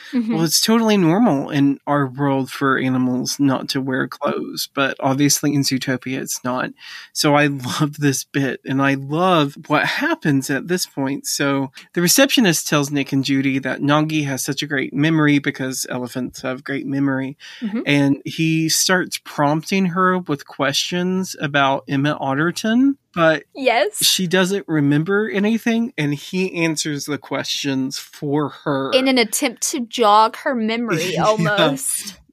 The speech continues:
Speaker 2: And it's such a, it's such a, this is a really f-, nice, funny,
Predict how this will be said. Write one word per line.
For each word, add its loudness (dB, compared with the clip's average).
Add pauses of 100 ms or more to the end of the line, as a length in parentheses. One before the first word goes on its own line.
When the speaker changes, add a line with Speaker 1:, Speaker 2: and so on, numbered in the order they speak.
(300)
Speaker 2:
And 2
it's -2
such -2
a, 0
it's -6
such -4
a, 0 (120)
this 0
is 2
a 2
really 2
f-, -10
nice, 2
funny, 0